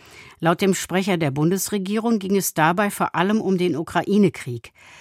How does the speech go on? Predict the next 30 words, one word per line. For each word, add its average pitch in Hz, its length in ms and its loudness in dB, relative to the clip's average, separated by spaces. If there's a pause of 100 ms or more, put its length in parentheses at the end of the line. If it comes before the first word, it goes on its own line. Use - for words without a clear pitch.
(280)
Beide 180 300 2
seien 156 300 2
sich 131 260 -6
einig 160 300 0
gewesen, 202 500 2
dass 156 160 -4
der 139 140 -2
russische 147 420 -2
Krieg 180 320 -2
gegen 208 220 0
die 214 100 -2
Ukraine 185 640 0
schon 170 240 0
viel 185 220 -6
zu 185 160 -2
lange 180 340 2
andauere. 127 560 -4 (600)
Es - 180 -2
komme 247 220 2
darauf 175 360 0
an, 202 220 4
so 202 140 -2
bald 185 260 0
wie 190 80 2
möglich 180 480 0
auf - 160 -8
den 139 300 -2
Weg 170 260 -2
zu - 180 -4
einem, 180 360 2